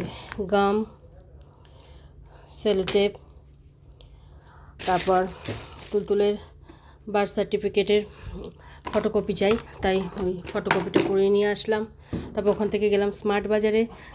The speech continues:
স্মার্ট বাজার থেকে তুলতুলের জন্য ডাইপার, তারপর একটু পেঁয়াজ, জিরে গুঁড়ো, এগুলো সব নিয়ে আসলাম। তুলতুলকে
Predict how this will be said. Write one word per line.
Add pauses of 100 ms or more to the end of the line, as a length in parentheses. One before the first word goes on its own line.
(140)
স্মার্ট
বাজার
থেকে (600)
তুলতুলের
জন্য (120)
ডাইপার, (520)
তারপর (340)
একটু (100)
পেঁয়াজ, (2750)
জিরে
গুঁড়ো, (440)
এগুলো (100)
সব (100)
নিয়ে
আসলাম। (2000)
তুলতুলকে